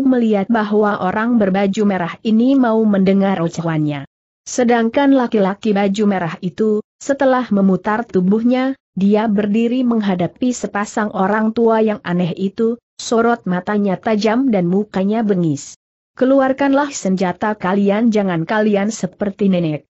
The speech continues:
Nenek dan kakek-kakek tua jompo yang selalu bergerak lamban dan membuang-buang waktu."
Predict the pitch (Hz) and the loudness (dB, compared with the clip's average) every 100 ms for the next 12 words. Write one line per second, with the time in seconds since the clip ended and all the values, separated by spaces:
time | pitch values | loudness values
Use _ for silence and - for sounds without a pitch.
0 | _ _ - 190 196 208 - 180 180 165 | _ _ -4 0 0 0 -2 -2 -2 -2
1 | 185 180 175 214 214 180 180 247 220 196 | -4 -4 -4 -6 -6 -6 -4 0 0 0
2 | 190 208 202 202 220 220 208 196 196 202 | 0 0 -2 -2 -2 0 0 -2 -2 -2
3 | 196 220 262 226 - 240 233 240 240 208 | 0 2 0 0 -2 0 0 0 -2 0
4 | 202 202 208 233 202 220 240 208 190 190 | 2 2 2 0 0 2 2 2 2 2
5 | 190 202 208 247 247 254 269 - 160 | 2 2 2 2 0 0 -4 -6 -4